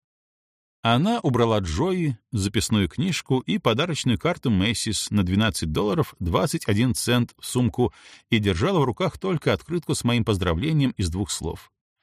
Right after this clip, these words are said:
«Счастливой годовщины». «А теперь беги», — шепнул я Максу.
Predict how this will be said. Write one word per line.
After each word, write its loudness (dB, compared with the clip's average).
«Счастливой 2
годовщины». -2
«А -6
теперь -2
беги», — 0
шепнул 0
я 0
Максу. -8